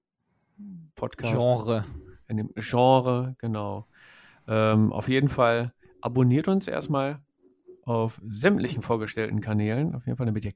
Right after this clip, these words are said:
Speaker 1: keine Informationen und keine News verpasst. Vor allen Dingen, wenn der neue Podcast kommt oder ein neues Video, ne?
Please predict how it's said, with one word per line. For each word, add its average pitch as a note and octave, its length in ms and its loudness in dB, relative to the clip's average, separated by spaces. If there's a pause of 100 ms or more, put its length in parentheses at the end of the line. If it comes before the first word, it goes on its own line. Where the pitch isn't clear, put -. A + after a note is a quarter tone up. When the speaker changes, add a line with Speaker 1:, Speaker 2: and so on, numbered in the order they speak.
Speaker 1:
keine - 360 -4
Informationen G#2 680 -4
und G#2+ 80 -6
keine C3 280 -2
News A#2 260 -2
verpasst. A#2+ 420 -10
Vor A2 140 -12
allen G#2+ 80 -4
Dingen, A2+ 120 -4
wenn A2 80 -4
der G#2+ 100 -4
neue G#2 200 -6
Podcast - 500 -14
kommt A2+ 320 -12 (680)
oder G#2+ 120 -6
ein G#2+ 60 -2
neues G#2 300 -4
Video, A#2 580 -4
ne? A#2 240 -4